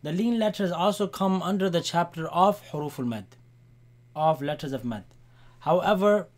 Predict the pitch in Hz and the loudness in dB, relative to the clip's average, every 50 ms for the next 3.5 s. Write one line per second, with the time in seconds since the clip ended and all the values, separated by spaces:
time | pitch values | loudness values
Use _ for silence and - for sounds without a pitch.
0 | _ _ _ _ _ _ - - - - - - _ _ _ - 156 151 196 220 | _ _ _ _ _ _ -20 -20 -20 -20 -20 -20 _ _ _ -10 -6 -4 -2 -2
1 | 196 190 208 220 - - 202 202 190 165 156 185 196 165 175 185 180 175 165 185 | 0 0 0 0 0 0 0 -2 -2 0 0 0 0 2 2 2 2 2 2 2
2 | 214 214 - - 196 180 170 156 190 196 208 208 202 185 175 156 160 165 165 170 | 0 0 0 2 2 4 4 4 4 4 4 4 2 2 0 0 0 0 -2 -2
3 | 156 165 165 156 143 143 139 131 110 | -2 -2 -2 -2 -2 -2 -2 -2 -4